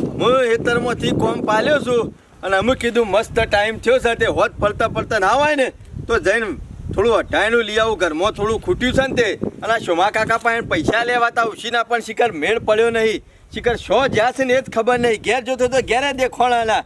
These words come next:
અસ્કરે મારે કંટાળીને નીકળી જવું પડ્યું. આમ થોડું થોડું લાવવું પડશે. આમ તો હીરા ભેગા થઈ જાવ ને તો થોડું વધારે પૈસા લે હોત તો થોડું વધારે લેતા હોય.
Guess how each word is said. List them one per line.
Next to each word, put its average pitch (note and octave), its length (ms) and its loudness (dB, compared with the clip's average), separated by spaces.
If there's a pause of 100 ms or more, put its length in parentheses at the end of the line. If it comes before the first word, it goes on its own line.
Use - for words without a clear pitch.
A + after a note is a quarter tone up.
(260)
અસ્કરે G#3 380 0
મારે G#3+ 280 2
કંટાળીને G#3+ 640 -2
નીકળી G3 240 -2
જવું G#3 240 -2
પડ્યું. - 520 -2
આમ A3+ 120 -2
થોડું A#3 360 0
થોડું A3+ 240 0
લાવવું G#3+ 340 0
પડશે. F#3+ 300 0
આમ - 340 -6
તો A#3+ 140 -4
હીરા G3+ 240 0
ભેગા A#3 260 -2
થઈ C4 240 -4
જાવ D4 240 0 (100)
ને B3 80 -8 (320)
તો B3 80 -8
થોડું A#3 260 -2
વધારે F#3 420 -2
પૈસા A3 380 0
લે C4+ 80 -4
હોત B3 240 -2
તો B3+ 80 -4
થોડું A#3+ 280 -6
વધારે A#3+ 340 0
લેતા A3+ 300 0
હોય. F#3+ 180 -2